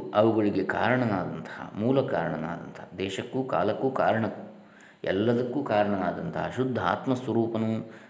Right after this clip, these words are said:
ಸತ್ಯನು, ಸರ್ವವ್ಯಾಪಿಯು, ಅದ್ವಯನು, ಎರಡಿಲ್ಲದ್ದು, ಶುದ್ಧ ಚೈತನ್ಯನು, ಸಕಲರಿಗೂ ಆಧಾರಭೂತನೂ ಆದ ಒಂದೇ ಒಂದು ಬ್ರಹ್ಮಚೈತನ್ಯ ಸಕಲ ಸೃಷ್ಟಿಯನ್ನೂ ಬೆಳಗ್ತಾನೆ.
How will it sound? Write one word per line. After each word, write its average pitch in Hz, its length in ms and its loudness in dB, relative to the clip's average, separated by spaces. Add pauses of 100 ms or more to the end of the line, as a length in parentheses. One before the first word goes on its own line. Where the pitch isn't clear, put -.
ಸತ್ಯನು, 104 460 0 (100)
ಸರ್ವವ್ಯಾಪಿಯು, 107 840 2 (200)
ಅದ್ವಯನು, 104 640 4
ಎರಡಿಲ್ಲದ್ದು, 98 600 2 (540)
ಶುದ್ಧ 143 240 4
ಚೈತನ್ಯನು, 104 760 4
ಸಕಲರಿಗೂ 107 540 2
ಆಧಾರಭೂತನೂ 107 880 4
ಆದ 90 220 -2 (580)
ಒಂದೇ 127 280 6
ಒಂದು 107 220 4
ಬ್ರಹ್ಮಚೈತನ್ಯ 104 680 0
ಸಕಲ 104 300 2
ಸೃಷ್ಟಿಯನ್ನೂ 127 520 2
ಬೆಳಗ್ತಾನೆ. 85 500 -2